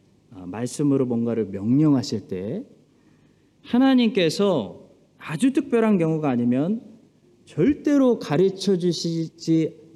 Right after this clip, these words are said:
않는 것이 한 가지가 분명히 있습니다. 아, 바로 언제까지 순종해야 되는지, 그 기간을 가르쳐 주시지 않는다는 거죠. 하나님께서는 아브라함에게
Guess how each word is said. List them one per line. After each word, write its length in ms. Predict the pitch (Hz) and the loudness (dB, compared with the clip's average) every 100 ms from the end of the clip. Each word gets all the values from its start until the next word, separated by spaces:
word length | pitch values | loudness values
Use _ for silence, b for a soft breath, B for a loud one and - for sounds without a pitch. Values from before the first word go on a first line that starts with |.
| - | -12
않는 480 | 120 151 214 240 226 | -2 2 4 4 4
것이 260 | 196 - | 2 2
한 140 | 175 165 | 0 2
가지가 260 | 151 143 | 2 0
분명히 360 | 135 127 127 113 | 0 0 0 -2
있습니다. 580 | 95 104 92 82 82 80 _ _ _ _ _ _ - | -6 -10 -12 -14 -18 -20 _ _ _ _ _ _ -20
아, 120 | 87 | -20
바로 600 | - 127 185 135 90 - - _ _ - | -10 -2 0 0 -4 -16 -20 _ _ -2
언제까지 920 | 139 202 226 214 220 214 190 160 156 | 2 4 4 4 2 0 -2 0 0
순종해야 560 | 165 147 143 120 107 | 0 2 4 2 0
되는지, 560 | 98 92 87 - 85 - _ _ _ _ _ _ _ - - - | -4 -6 -8 -12 -18 -20 _ _ _ _ _ _ _ -20 -20 -4
그 240 | 180 - | -4 -4
기간을 640 | - 165 165 208 214 190 143 | -6 -2 2 2 2 2 0
가르쳐 380 | 127 147 - | -2 -2 -4
주시지 420 | 147 139 - - 117 | -6 -8 -10 -6 -6
않는다는 600 | 107 120 113 95 90 85 | -4 -4 -4 -8 -12 -16
거죠. 240 | 82 - - _ _ _ _ _ _ _ b b b b b b b b b _ - | -18 -20 -20 _ _ _ _ _ _ _ b b b b b b b b b _ -4
하나님께서는 680 | 190 185 165 143 143 165 156 | 0 0 0 0 0 0 -2
아브라함에게 880 | 127 135 160 143 123 107 135 247 | -2 0 2 2 2 0 -2 -4